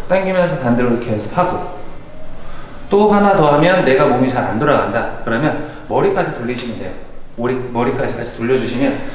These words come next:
몸이 다 회전이 돼요. 호흡을 한다고 생각을 하고 다시 회전, 회전,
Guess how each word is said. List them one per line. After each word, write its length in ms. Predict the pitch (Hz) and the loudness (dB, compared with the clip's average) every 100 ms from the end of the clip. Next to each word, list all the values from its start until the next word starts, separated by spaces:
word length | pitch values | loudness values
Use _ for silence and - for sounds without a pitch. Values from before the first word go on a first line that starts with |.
| - 127 | -6 -2
몸이 240 | 147 147 | 2 2
다 80 | - | 0
회전이 340 | 170 196 180 147 | -2 0 -2 -2
돼요. 180 | 87 - - - - | -4 -4 -6 -8 0
호흡을 280 | 214 208 190 | 2 2 2
한다고 320 | 180 170 160 | 2 0 0
생각을 280 | 165 165 175 | -2 0 0
하고 580 | 180 220 - - - - - - | 0 -2 -4 -6 -8 -8 -8 -8
다시 200 | 127 143 | -8 -4
회전, 200 | 170 - - - - - - - - - - - - | -4 -4 -8 -10 -12 -10 -8 -8 -10 -12 -14 -14 -4
회전, 240 | 185 - | -4 -2